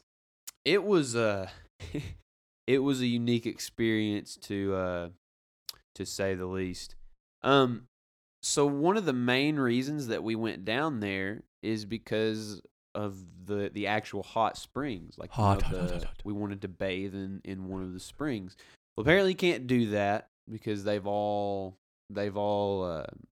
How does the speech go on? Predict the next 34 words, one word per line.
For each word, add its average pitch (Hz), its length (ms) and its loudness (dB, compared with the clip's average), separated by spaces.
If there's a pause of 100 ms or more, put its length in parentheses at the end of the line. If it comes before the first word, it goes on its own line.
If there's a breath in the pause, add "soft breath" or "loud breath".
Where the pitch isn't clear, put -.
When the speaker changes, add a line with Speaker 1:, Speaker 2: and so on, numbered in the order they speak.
(540)
Speaker 1:
got, 87 120 -2
like, 92 220 -6
bathhouses. 95 600 0
Like, 92 120 -8
we 151 100 10
were 185 120 8
thinking, 113 300 0
like, 92 200 -8 (800)
raw, 95 720 6 (120)
like, 90 300 -4 (380)
jump 127 380 4
in 127 180 4
a, 95 260 -4 (300)
jump 127 280 0
in 131 120 2
a 101 60 -2
spring 123 640 0
out 117 160 0
in 92 60 -12
the 95 60 -10
woods. 98 720 0
Speaker 2:
That's - 220 8
what 117 80 8
I 135 120 12
was, 110 140 6
Speaker 1:
<laughs> - 80 -4
Speaker 2:
that's 110 260 4
what 110 100 4
I 117 40 6
was 135 120 0
kinda 92 180 0
Speaker 1:
Yeah. 117 180 4
Speaker 2:
thinking, 92 140 0
though. 98 180 2